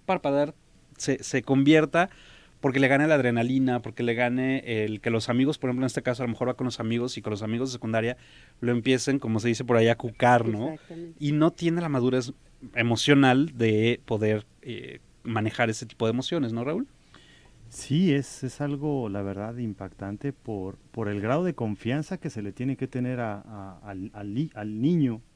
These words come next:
Speaker 3: Y vemos aquí que los papás, pues, prácticamente se desentienden. Y, y es el punto que hay que analizar para, para ver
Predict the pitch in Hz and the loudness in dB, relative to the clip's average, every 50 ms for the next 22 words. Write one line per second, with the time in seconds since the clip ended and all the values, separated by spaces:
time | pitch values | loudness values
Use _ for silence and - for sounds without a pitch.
0 | _ _ - - - - - - _ _ 110 107 101 107 117 131 139 123 110 123 | _ _ -20 -20 -20 -20 -20 -20 _ _ -4 -2 -2 0 0 0 0 -2 -6 -8
1 | - - 117 - - 135 131 120 - 110 98 - 113 107 117 120 - - - 117 | -8 -10 -8 -8 -6 -6 -6 -6 -8 -12 -10 -8 -8 -6 -6 -8 -10 -14 -16 -18
2 | 98 - - 104 98 - 107 110 110 107 110 110 - 117 110 95 - - 87 87 | -16 -14 -14 -16 -14 -12 -10 -8 -6 -6 -6 -8 -8 -8 -8 -8 -10 -10 -12 -12
3 | 85 - 107 110 113 107 98 90 78 78 78 - _ _ _ - _ _ _ _ | -10 -8 -8 -6 -4 -4 -6 -6 -8 -12 -18 -20 _ _ _ -20 _ _ _ _
4 | _ _ - 98 95 98 107 - 107 101 107 117 110 - 131 - - 127 131 120 | _ _ -8 -8 -8 -8 -8 -8 -8 -6 -6 -6 -4 -6 -8 -6 -4 -4 -4 -2
5 | - 127 123 117 131 123 120 110 104 - 110 107 107 - 123 117 110 104 95 92 | -2 -4 -4 -4 -6 -6 -6 -6 -8 -8 -8 -10 -8 -6 -6 -6 -6 -6 -8 -8
6 | - 104 104 - - 117 110 104 98 98 - _ - - - - - - _ _ | -8 -10 -10 -8 -8 -6 -6 -6 -6 -8 -10 _ -20 -20 -20 -20 -20 -20 _ _
7 | _ - 104 98 95 95 104 110 117 113 117 - | _ -8 -6 -6 -4 -4 -2 -4 -4 -6 -6 -12